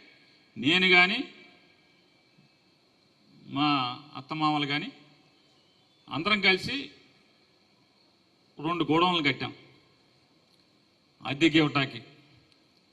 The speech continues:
అద్దెకిచ్చి ఇవాళ కాకపోతే దాని అప్పు తీరిపోయాకైనా సరే మెల్లగా ఎన్నాళ్ళు తిరుగుతాం, కొన్నాళ్ళకి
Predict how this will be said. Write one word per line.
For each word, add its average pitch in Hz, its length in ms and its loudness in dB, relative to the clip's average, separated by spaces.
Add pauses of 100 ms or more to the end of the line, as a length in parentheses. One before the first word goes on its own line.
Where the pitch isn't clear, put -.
(580)
అద్దెకిచ్చి 202 640 0 (280)
ఇవాళ 160 280 2
కాకపోతే 165 420 0
దాని 165 240 0
అప్పు 151 160 -8
తీరిపోయాకైనా 170 800 0
సరే 190 160 0 (920)
మెల్లగా 160 460 -2 (1000)
ఎన్నాళ్ళు 170 340 2
తిరుగుతాం, 185 360 4 (800)
కొన్నాళ్ళకి 185 480 2